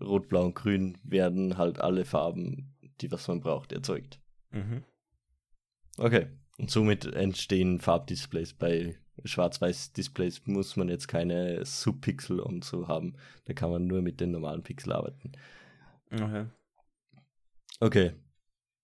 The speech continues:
Speaker 1: Ja, und bei L-C-D-Displays sind die ja so aufgebaut, dass du halt eine Hintergrundbeleuchtung brauchst, die was halt durch die, äh, L-C-D-Zellen leuchtet. Und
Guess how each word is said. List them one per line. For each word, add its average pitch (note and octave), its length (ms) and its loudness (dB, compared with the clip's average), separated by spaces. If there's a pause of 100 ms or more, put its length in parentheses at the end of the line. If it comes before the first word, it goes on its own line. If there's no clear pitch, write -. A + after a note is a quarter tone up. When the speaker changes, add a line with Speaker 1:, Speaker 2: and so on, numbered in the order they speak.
(180)
Speaker 1:
Ja, F#2+ 360 6 (120)
und G#2+ 720 0 (320)
bei G2 280 10
L-C-D-Displays A2 1300 4
sind G2+ 160 4
die F#2 80 4
ja F2+ 80 6
so A2 220 2
aufgebaut, G2 500 2
dass F#2+ 160 -2
du F#2 320 -2
halt F#2+ 220 0
eine F#2+ 100 0
Hintergrundbeleuchtung G#2 1000 4
brauchst, G2+ 520 4 (200)
die G#2 100 0
was F#2+ 240 2
halt F#2+ 220 4
durch G#2 240 2
die, G2 340 4 (460)
äh, G2 300 6
L-C-D-Zellen F#2+ 920 2
leuchtet. A#2 580 2 (1400)
Und F#2 1040 2